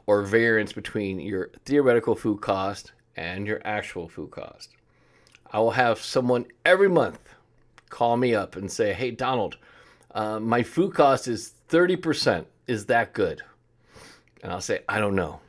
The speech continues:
And I'll say, "What do you mean you don't know?" And I'll say, "Well, what's your theoretical food cost?" And they say, "I don't know." I say, "That's the problem." If your theoretical food cost is twenty-eight percent,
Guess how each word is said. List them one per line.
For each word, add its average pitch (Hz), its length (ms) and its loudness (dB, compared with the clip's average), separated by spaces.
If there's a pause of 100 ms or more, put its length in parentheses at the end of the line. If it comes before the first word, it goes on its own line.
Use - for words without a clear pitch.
(300)
And 85 80 -12
I'll 82 100 -12
say, 90 200 -6
"What 104 120 -4
do 160 60 2
you 160 40 2
mean 156 140 2
you 120 80 2
don't 104 140 -2
know?" 78 220 -8 (220)
And 92 80 -12
I'll 90 120 -10
say, 90 260 -4
"Well, 98 260 -2
what's 113 220 0
your 110 60 -6
theoretical 107 480 4
food 95 200 -6
cost?" 76 380 -14 (420)
And 104 100 -4
they 101 60 -2
say, 104 340 2
"I 123 100 6
don't 127 180 6
know." 107 280 2 (180)
I - 40 -20
say, 69 140 -12
"That's 87 220 -6
the 90 80 -10
problem." - 420 -6 (840)
If - 160 -6
your 117 100 0
theoretical 180 460 6
food 151 160 4
cost 151 240 6
is 131 80 -6
twenty-eight 143 440 2
percent, 143 520 0